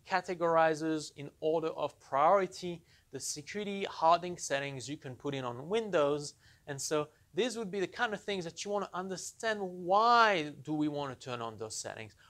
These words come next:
What do they prevent and what do they block? What do they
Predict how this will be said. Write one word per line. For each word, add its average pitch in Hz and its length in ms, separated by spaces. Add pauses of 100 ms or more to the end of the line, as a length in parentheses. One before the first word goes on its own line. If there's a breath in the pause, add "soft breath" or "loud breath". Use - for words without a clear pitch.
(140)
What 196 440
do 196 120
they 170 120
prevent 135 640
and 123 120
what 175 340
do 185 60
they 165 140 (300)
block? 160 380
What 170 400
do 180 100
they 151 280